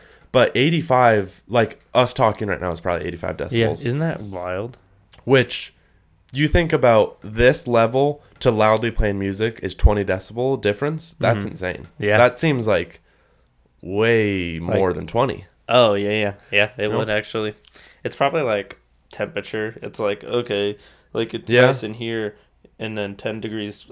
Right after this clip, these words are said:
Speaker 2: like, warmer, you don't really feel it. But,
Speaker 1: Yeah,
Speaker 2: like,
Speaker 1: yeah, that's
Speaker 2: or, like,
Speaker 1: true.
Speaker 2: twenty degrees warmer, it's like, okay.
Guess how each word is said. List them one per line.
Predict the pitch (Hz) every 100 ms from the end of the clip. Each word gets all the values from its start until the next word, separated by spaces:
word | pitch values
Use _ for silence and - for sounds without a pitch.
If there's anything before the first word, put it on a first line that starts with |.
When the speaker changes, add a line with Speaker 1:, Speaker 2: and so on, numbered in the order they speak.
| - -
Speaker 2:
like, | 107 101 - -
warmer, | 101 104 107 101
you | 107 131
don't | 143
really | 104 104 101
feel | - 101 101 101
it. | 101 - _ - -
But, | 156
Speaker 1:
Yeah, | 147 143
Speaker 2:
like, | 135
Speaker 1:
yeah, | 127 113 107
that's | 110
Speaker 2:
or, | 113
like, |
Speaker 1:
true. | 101 90 82 -
Speaker 2:
twenty | - 127 120
degrees | 117 117 113
warmer, | 107 107 107 107
it's | 104
like, | 107 104
okay. | 175 165 113 117